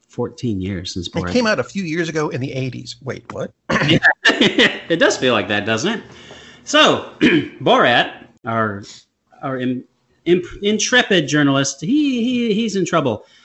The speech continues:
Speaker 1: because he failed in his first, uh, quest to bring glory to the nation of Kazakhstan. So he has been released from, from prison, and he has a new mission.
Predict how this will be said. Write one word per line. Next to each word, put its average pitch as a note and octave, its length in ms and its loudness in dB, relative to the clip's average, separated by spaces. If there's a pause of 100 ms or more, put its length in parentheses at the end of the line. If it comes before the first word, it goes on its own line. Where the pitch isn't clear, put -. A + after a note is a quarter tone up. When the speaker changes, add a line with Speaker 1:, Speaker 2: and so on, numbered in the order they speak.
(160)
Speaker 1:
because C3 580 -2
he A2 260 -4
failed A2 500 0
in G#2 160 -6
his G2+ 420 -8 (120)
first, - 560 -8 (200)
uh, F#2+ 260 -8 (1000)
quest - 480 -2 (500)
to A2 200 -2
bring G#2+ 220 0
glory A2 600 -2 (520)
to G#2 260 -2
the G2 80 -4
nation G2+ 360 -2
of F#2+ 120 -4
Kazakhstan. A#2 560 0 (600)
So E3 540 4
he A2+ 480 -4
has A3 120 0
been F3+ 180 2
released D#3 400 2
from, B2+ 260 2
from A#2 260 -4
prison, B2+ 440 -2 (460)
and B2 320 2
he D#3+ 260 6
has D#3 240 2
a D3+ 80 8
new F3 300 6
mission. A2+ 500 0